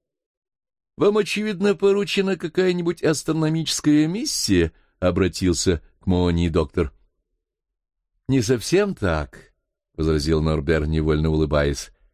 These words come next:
«Я вижу, что хранить тайну — дело нелегкое, в особенности, если не хочешь врать и выдумывать небылицы.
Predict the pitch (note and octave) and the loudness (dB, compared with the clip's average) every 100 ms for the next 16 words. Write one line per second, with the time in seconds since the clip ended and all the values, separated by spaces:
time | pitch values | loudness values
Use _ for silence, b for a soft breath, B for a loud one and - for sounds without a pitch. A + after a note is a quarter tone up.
0 | _ _ _ _ - D2 F2+ F#2+ F#2+ F#2 | _ _ _ _ -4 0 2 4 4 2
1 | F2 - F2+ F2+ E2+ E2 - - E2 E2 | -2 -2 -2 0 0 0 -4 -4 0 2
2 | F2 E2+ D#2+ D2 E2 E2 D2+ C#2+ C2+ D2+ | 0 0 -2 0 0 2 0 0 0 0
3 | - - - D3+ C3+ - _ _ _ _ | -2 -6 -2 0 0 -4 _ _ _ _
4 | D2+ D2 - D2+ F#2 G#2+ - - G2 D#2 | -4 -4 -2 -2 0 -2 -4 -4 -2 -2
5 | - D#2+ - E2+ F#2 - - D2 C#2+ D#2 | -4 -4 -2 -2 -2 -8 -10 -10 -4 0
6 | D#2 F2+ - - F2+ D#2+ C2+ D2+ F2 F2+ | 0 0 -4 -4 -2 -2 -2 -2 0 -2
7 | - G2 F2 E2+ C2 - - - | -2 -4 -2 -2 -4 -4 -6 -6